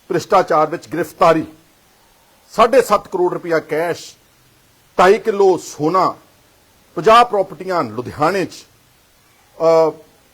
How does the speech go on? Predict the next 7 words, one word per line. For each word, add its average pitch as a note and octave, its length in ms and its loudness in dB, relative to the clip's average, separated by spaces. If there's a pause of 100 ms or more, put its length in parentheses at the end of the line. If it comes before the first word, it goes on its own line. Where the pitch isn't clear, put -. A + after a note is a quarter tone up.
ਕੈਨੇਡਾ G3 380 2
ਤੇ G#3+ 120 -2
ਦੁਬਈ F3+ 400 0
ਦੇ G#3+ 120 2
ਵਿੱਚ G#3 200 0
ਪ੍ਰਾਪਰਟੀਆਂ। D3+ 500 -6 (540)
ਲੇਕਿਨ C#3+ 240 -12